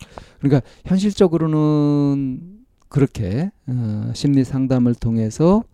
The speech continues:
그래서 자기 자신을 알아가고 필요한 어떤 태도를 고쳐가면서, 그러면서 새로운 시도를 해가게 되면은 그것이 이제 안전하다고 할 수 있는데요.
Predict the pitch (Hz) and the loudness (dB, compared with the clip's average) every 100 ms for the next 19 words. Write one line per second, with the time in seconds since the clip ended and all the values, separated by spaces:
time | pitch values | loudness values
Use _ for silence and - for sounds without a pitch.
0 | _ _ _ - 123 117 151 147 - _ | _ _ _ -4 0 2 0 -2 -6 _
1 | - 143 127 120 113 120 120 95 120 113 | 0 2 6 4 4 2 2 2 0 0
2 | 104 110 147 185 196 - - - - 143 | -2 0 0 2 -2 -8 -12 -8 0 0
3 | 131 127 107 113 - 151 160 143 113 101 | 2 0 -2 -4 -2 -2 0 0 0 0
4 | 151 220 - - - - 135 - 127 - | 0 -2 -6 -20 -10 0 2 4 2 2
5 | 101 117 107 90 104 175 - _ _ _ | -4 -4 -4 -4 -2 -2 -4 _ _ _
6 | _ _ _ _ 143 143 143 131 123 131 | _ _ _ _ 0 2 4 4 2 2
7 | 185 240 _ - - - - 139 131 127 | 2 0 _ -20 -20 -8 -2 2 2 0
8 | - 135 120 107 135 104 113 117 104 98 | -2 -2 -2 0 -2 -2 -2 -2 -2 -2
9 | 104 160 214 _ - 120 113 110 110 98 | -2 -2 -2 _ -8 -4 -2 -2 -4 -6
10 | 101 123 139 127 123 110 98 131 139 - | -8 -2 0 0 -2 -4 -4 -2 -2 -6
11 | _ _ - 147 - 120 113 139 107 87 | _ _ -10 -6 0 0 2 0 -2 -4
12 | 98 107 98 | -2 -2 -4